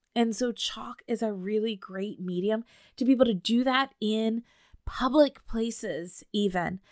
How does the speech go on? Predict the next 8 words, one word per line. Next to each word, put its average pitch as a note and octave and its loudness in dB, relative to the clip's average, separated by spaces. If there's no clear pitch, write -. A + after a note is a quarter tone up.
Our B3 8
library G3+ 4
this A#3 4
week G3+ 2
is F#3 2
having F#3 0
a F3+ 0
chalk - 4